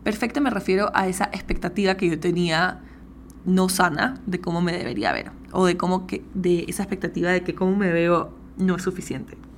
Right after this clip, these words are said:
Y algo en lo que yo respiraba y me anclaba y volví y respiraba era en que esto es lo que hay. Yo me decía a mí misma, "Esto es lo que hay". Y tú tienes la opción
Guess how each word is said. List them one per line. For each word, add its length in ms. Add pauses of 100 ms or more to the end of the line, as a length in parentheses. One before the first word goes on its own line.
(680)
Y 120
algo 180
en 80
lo 100
que 120
yo 420
respiraba 800 (300)
y 100
me 80
anclaba 760
y 100
volví 280
y 60
respiraba 680
era 300
en 240
que 320 (540)
esto 200
es 60
lo 140
que 180
hay. 140 (800)
Yo 120
me 120
decía 240
a 40
mí 120
misma, 420
"Esto 580 (120)
es 340 (220)
lo 180
que 160
hay". 160 (800)
Y 100
tú 120
tienes 520
la 220
opción 640